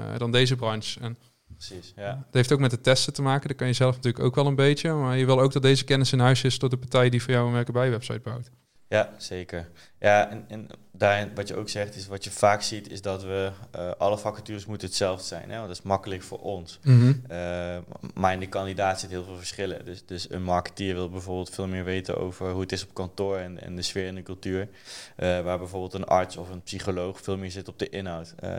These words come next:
Speaker 2: de-, dus, eh, hoe ziet het behandelplan eruit? Wat is mijn vrijheid en, eh, autonomie? Eh,
Speaker 1: Ja.
Speaker 2: hoe zien jullie behandelplannen eruit? Eh, heb ik daar veel invloed op? Dus, dus in de basis is denk ik een soort vast stramien is goed, hè, want dat, dat zorgt voor herkenbaarheid.
Speaker 1: Mhm.
Speaker 2: Eh,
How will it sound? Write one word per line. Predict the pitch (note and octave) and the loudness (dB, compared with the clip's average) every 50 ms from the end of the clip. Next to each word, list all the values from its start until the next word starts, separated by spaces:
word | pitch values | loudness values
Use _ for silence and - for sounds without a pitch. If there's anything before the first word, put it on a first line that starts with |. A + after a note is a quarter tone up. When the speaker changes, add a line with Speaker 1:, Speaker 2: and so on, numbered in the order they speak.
| F2 | -8
Speaker 2:
de-, | F2 - - - | -8 -8 -10 -8
dus, | - F#2 F2+ F#2+ | -8 -8 -8 -6
eh, | - - - - - | -6 -6 -4 -4 -4
hoe | - F#2 | -4 -4
ziet | F2+ G2+ F#2 | -4 -4 -4
het | F#2 F2 | -4 -2
behandelplan | F2+ F2 F#2 G2 F2+ - - F#2 F2 F2 | -2 0 0 -2 -4 -4 -4 -4 -4 -2
eruit? | F2 E2+ E2 E2+ E2 | -2 -2 -2 -2 -4
Wat | F2+ E2+ | -6 -8
is | - | -8
mijn | F#2 E2+ - | -10 -10 -6
vrijheid | - F2 F2+ F#2+ F2+ E2 E2+ - | -2 0 0 2 0 -2 -6 -10
en, | - E2 E2 - F2 | -12 -16 -16 -14 -12
eh, | - | -8
autonomie? | - - E2+ F2+ - - F#2+ F2+ F2+ F#2+ F#2 F2+ F2+ - - - - - - - - | -4 -4 -4 -4 -4 -6 -8 -6 -6 -6 -6 -8 -10 -12 -16 -20 -20 -20 -20 -20 -8
Eh, | - B2+ B2 | -2 0 0
Speaker 1:
Ja. | - | 0
Speaker 2:
hoe | F2 G2 G#2 | 0 -2 -4
zien | G2 G#2 G#2 | -4 -6 -6
jullie | G2 G2 G2+ | -8 -8 -4
behandelplannen | F#2 F#2 F#2 G#2+ G#2 G2+ G2+ - G2 F2+ F#2 F#2 F2+ | -2 0 0 0 -2 -6 -6 -6 -6 -6 -6 -8 -10
eruit? | F2+ D#2+ D#2 - - - - - - | -8 -8 -8 -8 -10 -12 -18 -16 -10
Eh, | - F2 F2 E2 E2 E2+ E2+ E2+ | -8 -6 -4 -4 -4 -4 -4 -4
heb | C#2 F2+ - | -6 -6 -6
ik | G2 F#2 | -2 0
daar | F#2+ F#2 F2 | 2 0 0
veel | F#2 G2+ G2 | 0 -2 -4
invloed | D#2 G2 G#2 G#2 G2 F#2 F#2 - | -4 -4 -6 -8 -10 -10 -10 -12
op? | F#2 - - - - - - - - - - - - - - - _ _ _ | -14 -14 -16 -18 -20 -20 -20 -20 -20 -20 -20 -20 -20 -20 -20 -20 _ _ _
Dus, | F2+ G2 F#2 F2+ - - | -8 -6 -6 -6 -6 -8
dus | - F#2+ F#2 - | -8 -8 -8 -6
in | - - F#2+ | -4 -2 -2
de | F#2 | 0
basis | E2+ F2 F#2+ G2 G#2 G#2 - F#2+ F2 - | 2 4 4 6 4 2 0 -4 -8 -8
is | - F2 - | -10 -10 -8
denk | - F#2 F#2 E2+ | -8 -8 -8 -8
ik | E2+ | -10
een | - - | -10 -10
soort | - G2+ F#2 - | -8 -8 -8 -6
vast | - - G#2 G2 - | -4 -4 -4 -4 -4
stramien | - G2+ F#2+ G2 F#2+ | -6 -8 -8 -8 -8
is | F#2 F2+ | -8 -10
goed, | - - D3 C3+ C#3 C#3 | -8 -8 -8 -8 -6 -4
hè, | A2 B2+ B2+ | -2 -2 -2
want | G2+ F#2 F2 - | -4 -6 -6 -6
dat, | - F#2+ - - - | -6 -6 -6 -6 -10
dat | F#2+ F2+ - | -10 -10 -8
zorgt | - G#2 F#2+ - | -6 -8 -8 -6
voor | - G2 | -4 -6
herkenbaarheid. | F#2 F2+ - G#2+ A2 A2+ G2+ G2 G2 B2 B2 - - - - | -6 -4 -4 -6 -4 -2 -2 -2 -2 -4 -6 -10 -16 -4 0
Speaker 1:
Mhm. | C3 B2 B2+ B2+ C#3 C3+ | 2 4 6 6 4 2
Speaker 2:
Eh, | - - F2+ F2+ | 0 -4 -6 -6